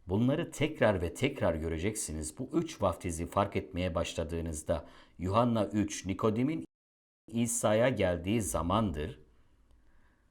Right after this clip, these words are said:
ve fark ettim ki kurtuluş mesajını gördü. Bunu fark ettim.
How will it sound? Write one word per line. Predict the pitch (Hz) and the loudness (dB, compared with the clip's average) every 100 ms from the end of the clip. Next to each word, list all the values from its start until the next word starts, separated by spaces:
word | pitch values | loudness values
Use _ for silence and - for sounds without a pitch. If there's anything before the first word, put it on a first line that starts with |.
| _ 82 | _ -2
ve | 92 | -2
fark | - 147 - 143 | 0 -2 0 0
ettim | - 220 220 | 0 -2 -2
ki | - 78 - | -2 -6 -2
kurtuluş | 107 110 147 151 - | -2 -2 0 -2 -2
mesajını | 90 - 90 92 123 | -2 0 0 0 0
gördü. | 90 76 69 78 73 - | 0 -2 -4 -6 -6 -4
Bunu | 107 | -4
fark | 95 82 - | -2 -4 -4
ettim. | 78 - 90 | -8 -6 -6